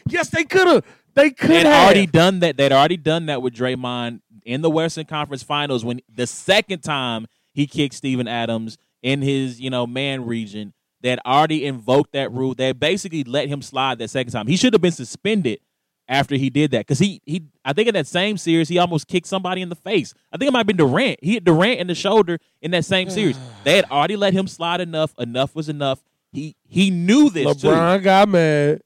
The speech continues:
Speaker 1: He called the commissioner. "I want him.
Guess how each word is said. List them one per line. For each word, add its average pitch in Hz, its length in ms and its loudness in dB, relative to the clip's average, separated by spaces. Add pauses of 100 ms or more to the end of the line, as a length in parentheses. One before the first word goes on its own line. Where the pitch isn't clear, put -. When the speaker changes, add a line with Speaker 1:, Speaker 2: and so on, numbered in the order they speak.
(260)
Speaker 1:
He 147 120 -2
called 165 440 2
the 196 60 -6
commissioner. 190 800 2 (560)
"I 214 60 6
want 220 440 8
him. 214 320 6